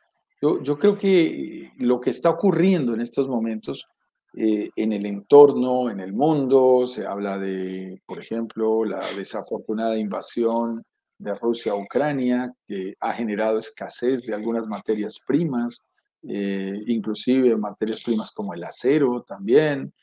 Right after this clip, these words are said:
el comportamiento del dólar por las medidas que toma la Reserva Federal de los Estados Unidos. Hay movimientos globales que son naturales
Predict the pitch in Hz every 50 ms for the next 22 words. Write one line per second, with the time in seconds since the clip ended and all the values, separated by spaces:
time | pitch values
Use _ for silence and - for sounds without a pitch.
0 | _ _ _ _ - 120 107 95 - 117 107 101 107 98 - 110 110 110 107 98
1 | 107 98 92 95 92 95 98 120 139 143 131 123 117 113 120 - - 123 107 101
2 | 101 101 104 104 104 107 110 113 113 - - 110 104 101 - 113 113 113 110 107
3 | 104 101 104 104 - 120 110 107 104 - - 107 101 101 101 107 107 104 107 104
4 | 104 - - 104 - - 107 104 101 98 - - - - - 139 156 156 143 135
5 | 131 131 127 127 - _ _ _ _ _ _ _ _ _ - 123 151 165 190 220
6 | 220 196 175 156 160 170 185 180 175 214 202 185 175 180 151 127 123 123 143 143
7 | 147 - 135 - - 123 120 120 131 139 139 - - - 117 104 104 95 101 101
8 | 101 - - - - -